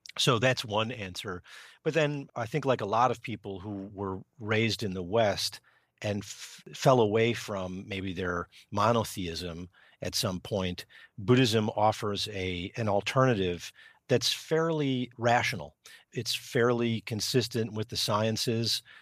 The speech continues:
It's quite different from Hinduism in that sense, which is really sort of a, a, a belief-based religion. Or in Buddhism, it's more like a kind of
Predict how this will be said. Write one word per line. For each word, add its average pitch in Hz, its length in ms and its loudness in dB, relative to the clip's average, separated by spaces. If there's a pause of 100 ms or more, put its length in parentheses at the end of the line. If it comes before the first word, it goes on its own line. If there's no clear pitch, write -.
(120)
It's 135 80 -2
quite 151 200 4
different 123 320 0
from 98 120 -12
Hinduism 95 480 -6
in 90 80 -12
that 101 200 -6
sense, - 340 -10
which 98 180 -8
is 87 300 -6 (480)
really 110 280 2
sort 101 200 -2
of 87 80 -6
a, 90 120 -6 (140)
a, 151 120 -12 (300)
a 120 60 -6
belief-based 110 1000 -2
religion. 98 640 -6 (580)
Or 117 200 0
in 120 200 -2
Buddhism, 120 400 4
it's - 160 -2
more 151 260 2
like 139 220 2
a 113 80 -2
kind 113 320 -2
of 98 240 -2